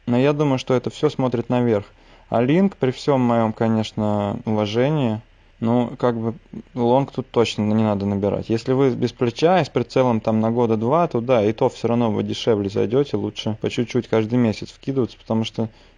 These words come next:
ну, линк наверняка вернётся куда-нибудь, ну, с-, даже если он на десять долларов вернётся, я не удивлюсь. Я не говорю, что его надо шортить щас от этих значений туда, но,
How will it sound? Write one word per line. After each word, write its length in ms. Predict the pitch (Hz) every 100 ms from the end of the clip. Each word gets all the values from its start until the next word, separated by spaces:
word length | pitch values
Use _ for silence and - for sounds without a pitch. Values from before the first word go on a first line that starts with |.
| -
ну, 240 | 127 131
линк 280 | 139 151 -
наверняка 560 | 127 131 139 147 131 113
вернётся 640 | 107 104 107 - - 98 - - _ _
куда-нибудь, 460 | - 104 107 104 98 -
ну, 340 | 101 104 98 - - - -
с-, 120 | -
даже 480 | - 113 110 117 113
если 200 | 110 113
он 80 | 110
на 100 | 117
десять 360 | 113 107 104
долларов 340 | 101 104 101 98
вернётся, 500 | 104 110 123 - 107
я 80 | 104
не 100 | 107
удивлюсь. 520 | 104 107 113 135 -
Я 80 | 107
не 60 | 113
говорю, 160 | 143
что 160 | 160 131
его 100 | 123
надо 120 | 107
шортить 460 | - 117 - 110 -
щас 200 | 95 98
от 100 | 98
этих 200 | - 98
значений 460 | 104 - 107 101
туда, 340 | - 104 101 95
но, 300 | 110 123